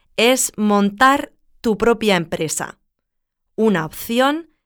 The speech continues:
que solo favoreció un quince por ciento de los encuestados. Esta opción no se encuentra entre los objetivos de los jóvenes desempleados españoles,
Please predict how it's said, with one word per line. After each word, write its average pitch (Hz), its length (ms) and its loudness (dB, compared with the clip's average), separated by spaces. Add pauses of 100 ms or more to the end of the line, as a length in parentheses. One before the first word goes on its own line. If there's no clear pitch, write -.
(240)
que 190 180 0
solo 208 480 2
favoreció 165 880 -4 (340)
un 311 240 0
quince 220 540 -2
por 165 240 -6
ciento 302 680 -4
de 196 220 -2
los 175 240 -2
encuestados. 160 1000 -4 (1400)
Esta 240 340 2
opción 233 640 0 (260)
no 262 240 2
se 254 200 0
encuentra 233 720 0
entre 196 260 -2
los 170 360 -2
objetivos 233 840 -2
de 196 140 -2
los 170 200 0
jóvenes 233 800 -2
desempleados 190 1040 0
españoles, 180 920 -6